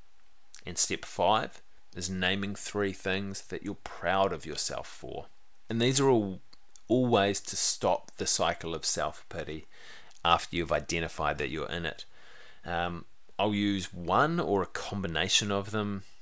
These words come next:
when I need to. What I try and do as well is I try and incorporate those four things,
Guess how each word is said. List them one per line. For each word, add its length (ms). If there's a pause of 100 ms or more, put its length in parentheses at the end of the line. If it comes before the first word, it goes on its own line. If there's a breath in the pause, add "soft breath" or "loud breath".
when 160
I 100
need 320
to. 260 (580)
What 180
I 100
try 280
and 80
do 160
as 100
well 320
is 300 (240)
I 60
try 260
and 80
incorporate 840 (580 loud breath)
those 500
four 440
things, 880